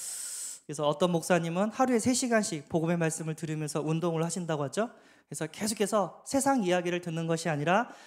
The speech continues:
사람의 말을 듣는 것이 아니라 복음을 듣고, 예, 그리고 복음의 안경을 끼는 은혜가 있기를 바랍니다. 그리고 복음을 고백하기.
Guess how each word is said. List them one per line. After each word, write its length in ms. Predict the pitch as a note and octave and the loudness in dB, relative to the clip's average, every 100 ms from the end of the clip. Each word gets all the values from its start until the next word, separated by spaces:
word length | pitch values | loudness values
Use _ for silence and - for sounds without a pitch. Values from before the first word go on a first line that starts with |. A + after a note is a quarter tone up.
| - | -20
사람의 380 | - C#4 C4+ B3+ | 0 4 6 4
말을 280 | F#3+ E3+ E3+ | 4 2 -2
듣는 260 | E3 E3 | -4 -4
것이 240 | D#3+ D#3+ D3 | -2 -2 -4
아니라 340 | C#3+ E3+ D#3 - - - | 2 2 2 -8 -20 -2
복음을 460 | E3 F#3 A3 F#3+ | 0 0 -2 -2
듣고, 360 | - - B2+ - _ - | -8 -14 -16 -16 _ -12
예, 240 | C3+ C3 - - - | -10 -10 -14 -20 -14
그리고 260 | - C#3+ D3+ | -8 0 0
복음의 340 | E3 D#3+ E3+ | 2 0 0
안경을 400 | D#3 D3 D3 D3+ | 0 0 -2 -4
끼는 300 | D3+ G3 F#3 | -4 -2 0
은혜가 240 | D#3+ D3 C#3+ | 0 -2 -2
있기를 300 | C#3+ D3 C3+ | -2 -6 -4
바랍니다. 640 | C#3+ C#3+ C#3 F#3 B3+ C4+ - | -4 -4 0 0 0 -2 -6
그리고 500 | D3+ D3+ A3+ D4 - - - - | -6 6 6 6 -2 -16 -20 -2
복음을 640 | - E3+ A3 A3 A#3+ C#4 - | 0 4 4 4 2 0 -4
고백하기. 680 | - F3 A3 A3 F#3+ D#3+ | 0 6 4 4 -2 -2